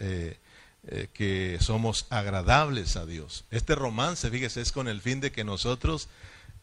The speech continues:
seamos como ese olor fragante para nuestro Dios, y Pablo lo declaró ahorita en, eh, lo vamos a ver en primera, en, per-, perdón, Romanos quince dieciséis, dice,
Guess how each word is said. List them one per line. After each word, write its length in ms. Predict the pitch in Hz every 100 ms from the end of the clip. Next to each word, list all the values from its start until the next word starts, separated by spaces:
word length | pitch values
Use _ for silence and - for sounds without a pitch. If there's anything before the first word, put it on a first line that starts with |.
| - -
seamos 520 | - 127 139 139 -
como 340 | 117 104 110
ese 200 | 127 -
olor 320 | 117 117 127
fragante 800 | 110 - 101 85 123 135 123 107
para 220 | - 92 95
nuestro 400 | 104 - 104 101
Dios, 240 | 127 185
y 40 | -
Pablo 320 | 113 117 143
lo 140 | 131
declaró 540 | 107 - 101 101 156 -
ahorita 420 | 110 131 147 131
en, 200 | 107 95 - - - -
eh, 100 | -
lo 100 | 110
vamos 260 | 110 120 120
a 80 | 107
ver 140 | 120
en 200 | 127 117
primera, 520 | - 98 110 123 123 -
en, 200 | 117 -
per-, 260 | 113 107
perdón, 420 | - 117 110 127
Romanos 460 | 113 104 120 131 -
quince 400 | 135 139 135 113
dieciséis, 560 | 104 98 90 123 147 127
dice, 320 | 123 147